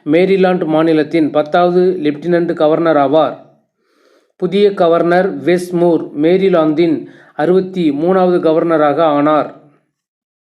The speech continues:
அடுத்ததாக, இருபத்தி ஒண்ணு ஒண்ணு ரெண்டாயிரத்தி இருபத்தி மூணில் நடந்த நிகழ்வுகள். மார்ச் பதினெட்டு to இருபது வரை உலக தமிழர் பொருளாதார மாநாடு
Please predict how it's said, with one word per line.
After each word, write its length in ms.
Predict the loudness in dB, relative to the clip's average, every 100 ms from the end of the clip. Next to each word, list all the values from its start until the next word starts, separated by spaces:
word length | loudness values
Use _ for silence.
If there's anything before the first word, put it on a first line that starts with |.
| _ _ _ _ _ _ _ _
அடுத்ததாக, 480 | -10 -4 -2 0 0
இருபத்தி 400 | 2 2 0 -2
ஒண்ணு 340 | 0 0 0 0 -2
ஒண்ணு 320 | -2 0 0 0 -4 -20 _ _ _ _
ரெண்டாயிரத்தி 340 | -4 -2 0 -2
இருபத்தி 320 | -2 -2 -2
மூணில் 280 | 0 0 0
நடந்த 320 | 0 0 -2
நிகழ்வுகள். 540 | 0 0 0 0 -2 -4 -10 -20 _ _ _ _ _ -10
மார்ச் 500 | -2 0 0 -2 -2
பதினெட்டு 480 | 0 0 -2 -4
to 80 | -2
இருபது 380 | 0 2 2 2
வரை 360 | 2 2 0 -2
உலக 340 | -2 0 0
தமிழர் 520 | 0 0 2 2 -2
பொருளாதார 520 | -2 -2 0 0 0 0
மாநாடு 760 | 0 0 0 0 0 -2 -4